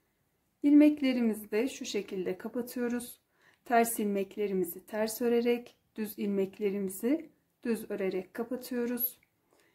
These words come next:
İlmeği ters ördüm. Bir öncekini üzerinden atlattım. İlmeğimi ters ördüm.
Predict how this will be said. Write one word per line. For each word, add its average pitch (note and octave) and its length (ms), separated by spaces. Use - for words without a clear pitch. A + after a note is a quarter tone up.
İlmeği A3 460
ters A#3 420
ördüm. B3 580
Bir A#3 80
öncekini G#3 840
üzerinden G#3+ 840
atlattım. G3+ 640
İlmeğimi G3+ 600
ters A#3 420
ördüm. B3 600